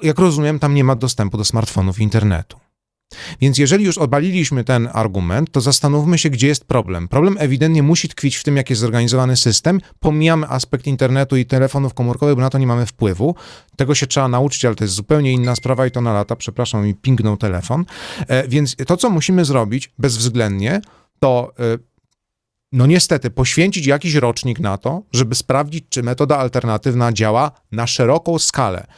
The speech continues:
Ponieważ, że ona działa na skalę małą, to my już wiemy. Ponieważ szkoły demokratyczne, waldorfskie, Montessori i edukacja domowa osiągają sukcesy edukacyjne porównywalne, o ile nie wyższe, wobec szkół systemowych.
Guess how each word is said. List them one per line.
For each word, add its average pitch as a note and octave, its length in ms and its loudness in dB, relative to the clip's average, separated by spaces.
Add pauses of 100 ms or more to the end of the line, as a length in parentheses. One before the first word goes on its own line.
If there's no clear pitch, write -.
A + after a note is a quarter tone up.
(140)
Ponieważ, C#3 300 2
że F3+ 120 2
ona B3 220 2
działa F3 260 2
na C#3 200 0
skalę D#3+ 480 0
małą, A#2+ 380 2
to E3+ 120 0
my D#3+ 120 4
już D3 200 4
wiemy. G2+ 380 0 (320)
Ponieważ C#3+ 320 2
szkoły F3+ 280 2
demokratyczne, D3+ 720 0
waldorfskie, B2+ 600 -2
Montessori B2+ 540 0
i B2+ 40 2
edukacja C3+ 460 -2
domowa B2 340 0
osiągają E3 480 0
sukcesy D3+ 500 -2 (200)
edukacyjne C#3+ 580 0
porównywalne, D3 680 2
o C3+ 100 0
ile B2+ 220 2
nie B2+ 140 4
wyższe, G#2+ 380 0
wobec D3+ 280 0
szkół B2+ 240 -2
systemowych. B2+ 680 -2